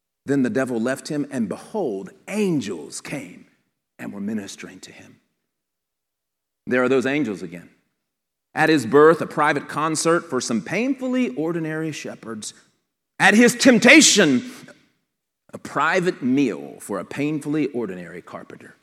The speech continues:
Then out of the wilderness and into the crowds. He would heal people and tell them to be quiet about it.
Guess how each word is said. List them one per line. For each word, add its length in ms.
Then 240
out 300
of 180
the 80
wilderness 720
and 200
into 840
the 100
crowds. 800
He 120
would 160
heal 300
people 380
and 120
tell 200
them 280
to 60
be 100
quiet 460
about 260
it. 240